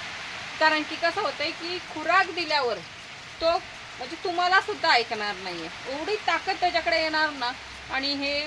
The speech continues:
तुम्हाला मी आता सांगते तर काही ना असं वाटेल की खरं आहे का खोटं.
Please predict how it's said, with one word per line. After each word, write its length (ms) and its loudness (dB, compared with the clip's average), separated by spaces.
तुम्हाला 260 -2
मी 100 -2
आता 240 -2
सांगते 400 -4
तर 80 -4
काही 380 -4
ना 60 -4
असं 220 -4
वाटेल 280 0
की 280 -8
खरं 140 -2
आहे 140 4
का 100 -8
खोटं. 180 -4